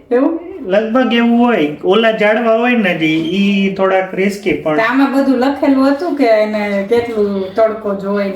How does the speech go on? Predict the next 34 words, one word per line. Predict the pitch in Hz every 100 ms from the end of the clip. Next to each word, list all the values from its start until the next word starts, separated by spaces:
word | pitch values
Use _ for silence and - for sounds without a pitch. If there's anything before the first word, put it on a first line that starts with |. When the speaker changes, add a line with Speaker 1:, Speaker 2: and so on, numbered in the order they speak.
| 180 -
Speaker 1:
કઈ | 240 240
સીઝન | 240 247 226 240 214 202
સારી | 214 214 214 202 185 - 220
ઉગાડવા | 208 208 196 196
માટે, | 196 196 196 190
કેવું? | 196 202 202 - 139
Speaker 2:
ઈ | 151 151 139 139
હવે | 143 139
કઈ | 135 143 131
ખબર | - 143 139 135
નથી, | 139 135 131
ઉગાડી | 139 139 127 120
દેવું. | 120 120 120 117
વાહ, | 127 - -
ઉગશે | 143 139 - 127 117
તો | - 123
ઠીક | 151 147 -
છે. | 131 - - - - - - - 220
Speaker 1:
જોઈએ, | 233 247 185
હાલો. | 196 254
Speaker 2:
હા. | - 135 247
Speaker 1:
કરશું | 262 - 233 214
તો |
ખરી. | 214 277 277 277
આને | 254 262 262
ઓનલાઈન | 277 285 277 247
સીડ | 240 262 208
મંગાવ્યા | 233 233 220 196 196
હતા. | - 269 277 - 143
Speaker 2:
હા. | 135 131 117 - - - _ - _ 254
Speaker 1:
મળી | 262 277
ગયા | 226 196
વળી, | 185 190
કા? | 196 254